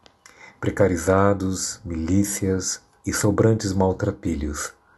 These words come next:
emblema de um tempo de pandemia provocada ou provocado por um vírus ainda sem cura, em que a história e a memória social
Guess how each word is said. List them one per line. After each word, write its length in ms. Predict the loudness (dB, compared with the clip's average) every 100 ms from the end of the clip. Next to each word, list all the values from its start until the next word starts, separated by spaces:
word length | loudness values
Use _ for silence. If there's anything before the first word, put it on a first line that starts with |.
| _ _ _ _ _ _ _
emblema 560 | 2 4 6 6 6 2
de 100 | -4
um 140 | -8
tempo 460 | -4 -2 -2 -2 -6
de 100 | -4
pandemia 720 | -4 -4 -4 -2 0 0 -2 -8 _ -20 -20 -10
provocada 720 | -2 2 2 4 4 4 0 -2 _ _ _ _ _ _ _ _ _ _ _ -6
ou 60 |
provocado 680 | -2 -2 -2 0 0 0 -2
por 180 | 0 2
um 120 | 2
vírus 440 | 4 6 6 2
ainda 360 | 0 0 0 -2
sem 360 | -4 -4 -6
cura, 480 | -4 -2 0 0 -6 -14 _ _ _ _ _ _ -4
em 160 | -2 -2
que 160 | 0
a 80 | 0
história 560 | 0 -2 4 4 6 2
e 100 | 0
a 80 |
memória 460 | 0 -2 0 0 -2
social 760 | -6 -8 -10 -6 -6 -6 -8